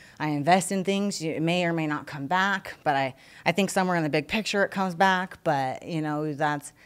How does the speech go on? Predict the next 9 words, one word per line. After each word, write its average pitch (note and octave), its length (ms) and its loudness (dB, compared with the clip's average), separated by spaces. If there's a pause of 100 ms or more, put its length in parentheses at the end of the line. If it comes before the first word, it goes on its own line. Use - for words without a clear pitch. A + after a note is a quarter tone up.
(380)
that's F3 260 2
the G#3+ 100 -2
biggest G3+ 500 0
thing G#3 260 -2
is, E3+ 220 -4
um, D#3 440 -2 (580)
the - 180 -2
opportunity. D#3+ 800 -2
Seek G3 440 -4